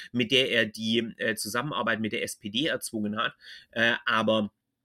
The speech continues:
es war eben nicht, äh, eine, äh, eine aktive Politik, äh, die da gefahren worden ist, weitgehend. Und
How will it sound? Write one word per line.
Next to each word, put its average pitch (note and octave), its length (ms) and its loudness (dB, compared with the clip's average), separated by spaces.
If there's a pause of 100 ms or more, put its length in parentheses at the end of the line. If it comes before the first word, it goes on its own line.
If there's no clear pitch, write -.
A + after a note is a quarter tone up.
(480)
es B2+ 140 -4
war B2 140 4
eben A2 260 0
nicht, - 540 -2
äh, A#2+ 320 2
eine, G#2+ 580 2
äh, G#2+ 160 -2
eine - 260 -4
aktive B2+ 460 -6
Politik, G#2+ 640 -6 (140)
äh, G#2+ 200 -2
die G#2 140 -8
da G2 100 -2
gefahren G2 480 -8
worden - 280 -10
ist, - 380 -10
weitgehend. - 720 -4 (760)
Und B2 600 4